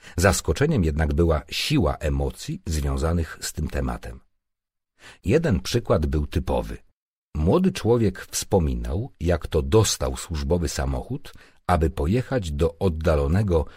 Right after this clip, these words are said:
o siedemdziesiąt kilometrów oddziału firmy i usunąć poważną usterkę. O wpół do jedenastej wieczorem, tuż po jego powrocie do domu,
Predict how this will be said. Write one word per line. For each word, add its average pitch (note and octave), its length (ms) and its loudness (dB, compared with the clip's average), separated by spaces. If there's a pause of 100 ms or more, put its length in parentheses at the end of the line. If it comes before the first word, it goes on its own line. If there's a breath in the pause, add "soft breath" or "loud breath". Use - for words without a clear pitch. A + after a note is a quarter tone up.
(180 loud breath)
o F2 120 4
siedemdziesiąt E2 680 0
kilometrów G2 720 -4
oddziału D#2+ 500 2
firmy D2+ 480 -2 (280 soft breath)
i F2+ 100 2
usunąć A#2 600 0
poważną C#2+ 460 -2
usterkę. - 600 -8 (1160 loud breath)
O F2 120 4
wpół D3+ 260 0
do G#2+ 120 8
jedenastej F2 500 4
wieczorem, C#2+ 560 0 (120)
tuż - 260 0
po C#2+ 140 0
jego C#2 220 -2
powrocie E2+ 540 0
do C2 120 -4
domu, C3+ 360 2